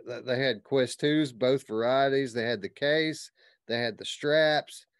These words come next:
they had, uh, they had everything, man. They even had the, the new Logitech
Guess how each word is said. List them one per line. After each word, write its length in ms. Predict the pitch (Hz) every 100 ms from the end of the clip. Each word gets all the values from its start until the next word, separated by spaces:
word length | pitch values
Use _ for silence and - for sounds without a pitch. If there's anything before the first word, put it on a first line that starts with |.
| _ _
they 180 | 113 120
had, 380 | 123 117 104 98
uh, 240 | 104 101
they 140 | 117
had 180 | 147 151
everything, 540 | 113 156 156 - 120 110
man. 200 | 120 131
They 180 | 151 202
even 160 | 180 151
had 220 | 156 143
the, 260 | 127 123 110
the 120 | 117
new 240 | 127 143 151
Logitech 800 | 127 127 143 143 - 135 117